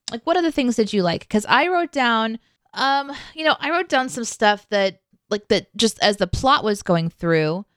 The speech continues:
um, I think, like, if I, I understand correctly, like, Lore had figured out a way to use the emotion chip to be able to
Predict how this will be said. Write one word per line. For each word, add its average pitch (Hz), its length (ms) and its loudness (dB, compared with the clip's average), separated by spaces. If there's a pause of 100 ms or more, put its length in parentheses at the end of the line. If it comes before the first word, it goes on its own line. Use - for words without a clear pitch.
(240)
um, 160 600 -2 (200)
I 220 60 2
think, 370 220 -4
like, 285 300 -4 (200)
if 220 80 -4
I, 220 200 2
I 196 140 2
understand 240 340 -4
correctly, 196 380 2
like, 165 380 0
Lore 226 760 0
had 214 180 -2
figured 196 320 2
out 185 60 0
a 175 60 0
way 170 720 0
to - 240 -6
use 196 680 0
the 185 180 -2
emotion 180 680 2
chip 156 440 0 (260)
to 196 200 0
be 190 180 2
able 185 220 -2
to 175 180 -4